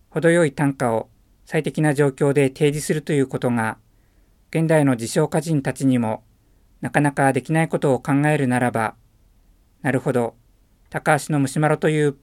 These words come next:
万葉歌人も、なかなか優れた歌い手であったことが、悟れるのではないでしょうか。ちなみにこの歌人、浦島伝説だの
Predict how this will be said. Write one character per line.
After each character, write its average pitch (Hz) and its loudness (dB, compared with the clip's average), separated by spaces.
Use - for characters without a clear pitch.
万 135 0
葉 151 2
歌 151 -4
人 135 0
も、 107 -6
な 143 -6
か 151 0
な 143 2
か 151 0
優 143 -6
れ 160 0
た 143 2
歌 135 0
い 143 0
手 151 0
で 143 2
あ 131 2
っ 131 -4
た - -6
こ 139 -6
と 127 -2
が、 110 -2
悟 - -4
れ 160 0
る 165 -4
の 165 0
で 156 2
は 135 4
な 120 0
い 131 0
で 131 0
し - -4
ょ 127 2
う 110 -4
か。 107 -8
ち 156 -6
な 151 0
み 160 0
に 160 -2
こ - -4
の 143 0
歌 135 -2
人、 120 -4
浦 143 -2
島 165 -2
伝 160 -2
説 - -6
だ 123 -2
の 113 -6